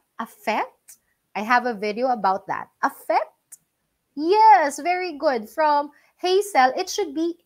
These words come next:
effect. Okay? When we say effect, That's wrong. We need to use the word, instead of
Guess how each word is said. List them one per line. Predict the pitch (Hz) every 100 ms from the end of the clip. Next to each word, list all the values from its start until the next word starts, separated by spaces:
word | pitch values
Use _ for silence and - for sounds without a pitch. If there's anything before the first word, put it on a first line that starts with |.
| -
effect. | 339 - - 214 262 330 175 _ _ _ -
Okay? | 302 302 302 403 480 _ _ _
When | 330 392
we | 415
say | 415 392 -
effect, | 277 - 320 196 196 _ _ _ _ _ _ _ _ _ _ _ _ _ _ _ _ -
That's | 349 359 -
wrong. | 240 156 165 _ _ _
We | 240 370 466
need | 427 370 -
to | 311
use | 240 254 262 196
the | 214 220 233
word, | 190 175 180 190 - _ _ _ _ _ _ _ _ -
instead | 247 233 - 285 190
of | 226 226 202